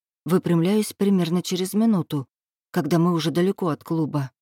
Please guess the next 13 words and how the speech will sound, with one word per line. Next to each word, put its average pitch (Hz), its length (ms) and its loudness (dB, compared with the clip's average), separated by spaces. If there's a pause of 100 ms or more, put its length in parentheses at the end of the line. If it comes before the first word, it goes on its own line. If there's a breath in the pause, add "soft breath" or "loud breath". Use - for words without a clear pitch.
(800)
Ловлю 170 300 2
удивлённый 170 500 2
взгляд 170 360 -2
водителя. 156 560 -4 (540)
Оглядываюсь 175 640 0
назад. 170 480 -2 (840)
Интересно, 190 800 -2 (320)
успел 254 360 0
ли 202 280 2
этот 185 300 -2
Артур 233 320 -2
меня 190 280 4
увидеть? 214 520 -2